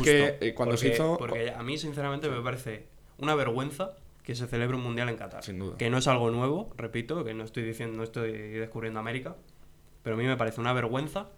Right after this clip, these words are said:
Speaker 3: que en un, en un país de, de la extensión de Madrid, por así decirlo, o un poco más, de
Speaker 2: Mm.
Speaker 3: Cataluña, eh, no tenga ni un solo estadio, tuviera solo un estadio nacional, que es en el que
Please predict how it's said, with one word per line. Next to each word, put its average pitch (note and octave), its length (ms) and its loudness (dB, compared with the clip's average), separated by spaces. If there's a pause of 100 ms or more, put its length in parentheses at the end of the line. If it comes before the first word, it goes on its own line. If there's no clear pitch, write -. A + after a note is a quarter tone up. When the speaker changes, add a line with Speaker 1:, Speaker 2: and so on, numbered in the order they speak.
(340)
Speaker 3:
que - 80 -8
en A2+ 100 -4
un, B2+ 300 -4
en A#2 100 -6
un B2+ 160 -4
país - 480 0 (540)
de, A2 920 0
de A2+ 220 -4
la A2+ 180 0
extensión A#2 560 -4
de C3 80 0
Madrid, C3+ 360 0 (440)
por A2+ 140 -2
así A2+ 160 -2
decirlo, B2+ 540 -2
o A#2+ 60 -6
un A2+ 120 -4
poco A#2 180 0
más, D3 420 0
de A2 400 -2
Speaker 2:
Mm. A2 60 -6
Speaker 3:
Cataluña, B2+ 540 -2 (1300)
eh, A#2 260 -4
no C#3 140 0
tenga C3+ 200 2
ni C#3+ 100 0
un D3+ 60 0
solo D3+ 200 2
estadio, D3 360 2
tuviera C3 280 2
solo C#3 200 0
un C#3+ 80 0
estadio C3+ 220 0
nacional, B2+ 400 -2
que D3 60 -4
es A#2+ 100 -6
en A#2+ 80 -4
el A#2+ 80 -4
que A#2 460 0